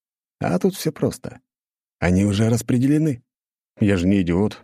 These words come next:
понимаю, что в одиночку совсем не справиться. Вот только дел настолько много, что даже той мелочи, что доходит до высшего руководства, достаточно, чтобы загрузить одного человека под завязку.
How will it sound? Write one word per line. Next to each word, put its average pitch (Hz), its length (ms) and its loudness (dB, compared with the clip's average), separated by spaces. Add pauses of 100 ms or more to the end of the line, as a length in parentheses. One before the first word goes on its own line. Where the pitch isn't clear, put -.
понимаю, 90 480 0
что - 180 -8
в 73 40 -4
одиночку 80 520 -2
совсем 82 400 -4
не 78 100 0
справиться. 90 680 -6 (760)
Вот 55 200 -6
только 71 320 -2
дел 95 300 0
настолько 73 500 -2
много, 90 380 0
что 80 220 -6
даже 80 240 -6
той 87 200 -2
мелочи, 87 580 0
что 78 200 -8
доходит 76 500 -4
до 76 120 -4
высшего 76 360 -4
руководства, 76 600 -4
достаточно, - 640 -6
чтобы 78 260 -6
загрузить 85 560 -2
одного 78 300 -4
человека 80 480 -2
под 78 220 -6
завязку. 82 680 -6